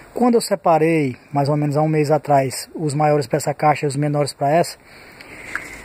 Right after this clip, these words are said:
acho que a quantidade de fêmea que veio pra essa caixa foi bem maior, devido ao tamanho delas, certo? N-, não quer dizer que o tamanho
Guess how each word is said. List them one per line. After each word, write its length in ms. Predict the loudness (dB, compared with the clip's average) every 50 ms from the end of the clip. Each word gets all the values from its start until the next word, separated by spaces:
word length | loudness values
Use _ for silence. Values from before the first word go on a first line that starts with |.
| -20 -20 -20 -20 -20 -20 -20 -20 -20 -20 -20 -20 -8 -4 -2
acho 220 | -2 -2 -2 -2
que 40 | -4
a 40 | -4
quantidade 380 | -4 -4 -4 -2 -2 -2 -2
de 80 | -4 -6
fêmea 360 | -6 -4 -2 -2 -2 -2 -2
que 80 | -2 -2
veio 140 | -2 0
pra 80 | -2 -2
essa 180 | -4 -4 -4 -4
caixa 300 | -2 -2 -2 -2 -4 -4
foi 180 | -2 -2 -2
bem 140 | 0 -2 0
maior, 360 | 2 2 2 2 2 0 -2
devido 280 | -4 -4 -4 -4 -6 -6
ao 40 | -6
tamanho 360 | -4 -4 -2 -2 -2 -2 0
delas, 420 | -2 -2 -2 -4 -6 -8 -10 -12 -14 -18 -20 -20 -20 -16
certo? 360 | -10 -6 -6 -6 -4 -2 -2
N-, 220 | 0 0 0 0
não 120 | 0 0 -2
quer 180 | -2 -2 -2
dizer 180 | -2 -2 -2 -2
que 100 | -2 -4
o 60 | -4
tamanho 680 | 0 0 0 0 0 0 0 0 0 0 0 -2 -2